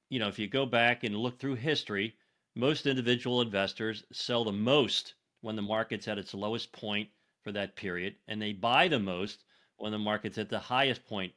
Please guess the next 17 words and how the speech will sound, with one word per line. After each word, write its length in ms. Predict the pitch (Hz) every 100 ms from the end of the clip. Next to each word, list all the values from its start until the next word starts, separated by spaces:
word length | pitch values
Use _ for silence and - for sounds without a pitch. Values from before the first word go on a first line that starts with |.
| -
during 200 | 101 90
that 200 | 82 -
period. 340 | 92 85 95 - _ _ _
And 160 | - 139
you 80 | 143
just 220 | 156 -
look 120 | 156
at 60 | 160
the 80 | 143
sentiment 400 | 160 175 185 110
indicators, 560 | 92 - 95 82 82
right? 200 | 107 127
In 140 | 131 120
July, 640 | 117 120 139 156 107 113
when 160 | 110
we 120 | 110 104
hit, 300 | 127 139